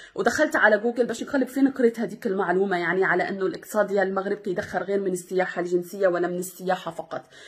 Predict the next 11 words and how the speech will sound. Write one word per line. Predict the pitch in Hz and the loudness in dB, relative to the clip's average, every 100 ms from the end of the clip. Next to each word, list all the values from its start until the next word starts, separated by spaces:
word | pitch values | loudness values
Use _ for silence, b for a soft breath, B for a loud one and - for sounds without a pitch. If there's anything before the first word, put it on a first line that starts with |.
| B B | B B
ما | 220 | 6
لقيتش | 247 240 294 - | 6 6 -2 -2
صراحة. | - 202 196 202 | 4 4 4 0
تقدر | 190 226 - 453 453 | -4 -6 0 4 4
تكون | - 302 | 4 2
مثلا | 262 311 | 4 2
في | 240 | 2
هذوك | 220 220 | -4 -2
المجلات | 240 214 214 208 208 208 | -2 0 0 2 2 0
الإباحية | 165 196 190 - 196 196 185 185 B B B | -6 -2 -2 -2 -2 2 2 2 B B B
ال-، | 202 190 180 175 160 | -4 0 0 0 -4